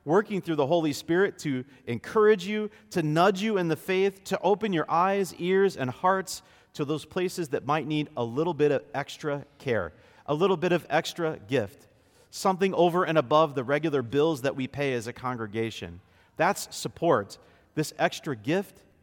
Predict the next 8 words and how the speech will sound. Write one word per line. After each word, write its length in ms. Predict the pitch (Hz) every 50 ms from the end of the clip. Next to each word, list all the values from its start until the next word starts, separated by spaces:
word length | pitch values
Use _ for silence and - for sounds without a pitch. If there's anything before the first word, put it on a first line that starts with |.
| _ _ -
is 180 | 139 127 - - -
sacrifice. 1040 | - - - - 165 139 135 - - 120 - - 101 95 92 - - - - - _ _ _ _ _ _ _ _ _ _
Support, 580 | - - - - - - - 165 170 170 156 - - _ _ _ _ _ _ _ _ _ _ _ _ _ _ _
sacrifice. 1000 | - - - 160 147 131 - - 120 - - 107 98 98 - - - - - _ _ _ _ _ _ _ _ _ _ _ _ _ _ _ _ _ _ _ _ _ _ _ _ _ _ _ _ _ _ _ _
Two 220 | - - - 180 175
ways 360 | 160 160 147 143 135 123 -
to 180 | - 143 123
engage. 720 | 117 110 101 110 113 107 98 95 95 - - - - -